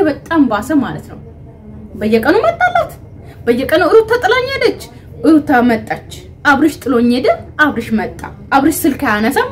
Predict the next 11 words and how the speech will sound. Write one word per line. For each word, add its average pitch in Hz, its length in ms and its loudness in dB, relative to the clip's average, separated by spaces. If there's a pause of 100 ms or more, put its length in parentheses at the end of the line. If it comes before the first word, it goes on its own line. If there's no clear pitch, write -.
(100)
አብርሽ 294 280 2
ስልክ 233 240 -4
አነሳም። 190 420 -8
እንዴ! 202 200 -8 (640)
እንዴ! 311 180 0
ይሄ፣ 330 120 0 (160)
ይሄ 359 260 0
ምን 370 200 2
አይነት 349 300 2
ፍቅር 285 280 -2
ነው? 226 160 -2